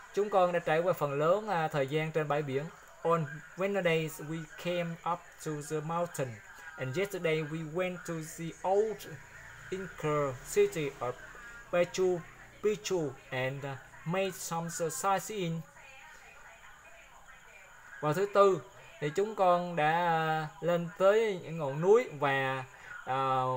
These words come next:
ngày hôm qua thì chúng con đã đi tới một cái thành phố, à, Inca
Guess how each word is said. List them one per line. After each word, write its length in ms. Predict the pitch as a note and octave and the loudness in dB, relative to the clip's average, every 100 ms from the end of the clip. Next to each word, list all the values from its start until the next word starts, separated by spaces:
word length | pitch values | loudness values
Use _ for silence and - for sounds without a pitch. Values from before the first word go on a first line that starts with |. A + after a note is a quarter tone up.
| B2+ B2+ | -2 -4
ngày 140 | C3+ | -2
hôm 180 | C3 D#3 | -2 2
qua 240 | E3+ E3 D#3+ | 4 4 2
thì 100 | C#3+ | -2
chúng 200 | E3 F3+ | -6 -2
con 220 | E3 D#3 | -2 0
đã 80 | D3+ | -2
đi 140 | D#3+ | -4
tới 380 | D#3 D#3+ F3 G#3 | -4 0 2 2
một 220 | E3 C3 - - - | 2 -2 -4 -14 -4
cái 140 | E3+ | -2
thành 200 | D3+ C3+ | -2 -4
phố, 440 | B2+ - E3+ G3+ G3+ - - - - | -8 0 2 2 0 -10 -20 -16 -8
à, 180 | C3+ - | -6 -4
Inca 600 | E3+ E3+ E3+ D#3+ D#3+ | -6 -6 -2 -2 0